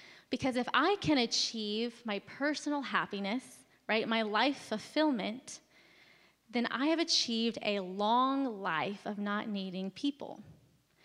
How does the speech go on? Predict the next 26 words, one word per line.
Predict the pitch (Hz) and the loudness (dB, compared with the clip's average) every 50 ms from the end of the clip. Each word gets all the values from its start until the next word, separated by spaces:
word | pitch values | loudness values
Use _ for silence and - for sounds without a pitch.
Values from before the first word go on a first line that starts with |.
| - - - - - | -20 -20 -16 -4 0
I | 220 240 | 2 4
have | 254 285 269 | 4 4 2
achieved | 311 - - - 262 254 254 247 240 208 - - - | 2 0 0 0 0 0 0 0 0 -2 -4 -4 -2
a | 214 202 | -2 -2
long | 196 190 202 214 233 247 277 302 302 285 | 0 0 2 2 4 4 4 4 2 2
life | 233 202 180 180 190 208 214 - | 0 2 2 2 2 0 0 -2
of | 220 202 214 | -4 -4 -2
not | 214 214 233 233 240 - | 0 0 0 0 -2 -4
being, | 233 226 226 220 220 226 208 - - _ - | -4 -4 -4 -4 -4 -6 -6 -10 -14 _ -6
uh, | 208 196 190 196 | -4 -2 -2 -4
close | - - - 262 285 320 320 - - | -6 -6 -4 -2 -2 -2 -4 -6 -8
enough | 214 190 180 165 170 220 - - - _ - - - - _ | -8 -4 -4 -4 -4 -6 -8 -14 -20 _ -20 -20 -20 -20 _
to | - 254 - | -6 -4 -2
anyone | - 254 285 311 320 302 294 285 285 277 | 0 2 2 4 4 4 4 4 4 2
to | 269 262 262 | 2 0 -2
know | 240 226 208 202 202 202 202 202 202 208 | -2 0 0 2 2 2 2 2 2 0
my | 202 190 185 185 | 0 -2 -4 -4
personal | - - - 254 262 - - - 269 262 247 233 | -8 -6 -4 -2 -2 0 0 0 0 0 0 -2
needs, | 214 208 202 196 190 190 190 190 185 - - | -4 -6 -6 -8 -8 -8 -10 -10 -12 -14 -8
whether | 202 196 185 - - - | -6 -6 -4 -4 -4 -6
physical | 208 - - - 294 277 - 294 285 - - 262 262 254 254 247 247 247 - - - - - _ | -8 -8 -4 -2 0 0 0 -2 -2 -2 -2 0 0 0 0 0 -2 -4 -8 -12 -20 -20 -20 _
or, | - - 185 185 170 160 165 160 - - - - | -8 -4 -2 0 0 0 -2 -4 -8 -10 -6 -4
uh, | 190 202 - - - | -2 0 0 -2 -2
emotional, | - 208 220 254 277 247 - - 285 269 269 262 254 254 247 240 233 233 | -4 -2 0 0 0 -2 -2 -2 -2 -2 0 0 -2 -2 -2 -4 -4 -6
relational, | 185 190 170 185 202 233 226 - - 254 254 247 247 247 247 247 240 240 240 | -6 -8 -6 -4 -4 -4 -4 -4 -2 -2 -2 0 0 0 0 0 0 -2 -4
spiritual. | - - - - - 185 196 208 226 220 - - 269 269 269 269 277 269 | -6 -10 -12 -8 -6 -4 -2 -2 -2 -4 -4 -2 0 0 2 0 0 -2